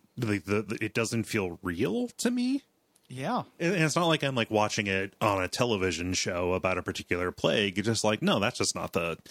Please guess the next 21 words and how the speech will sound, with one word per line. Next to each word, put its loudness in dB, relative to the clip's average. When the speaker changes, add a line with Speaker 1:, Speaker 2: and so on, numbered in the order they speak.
Speaker 1:
just, -4
and -4
as 0
every 2
assumption 0
about -4
the 2
way -2
life -6
in -4
America -4
specifically -4
works -4
is -2
kind -4
of -8
peeled -2
back, -4
it's, -2
Speaker 2:
Yeah. 4
Speaker 1:
uh, 2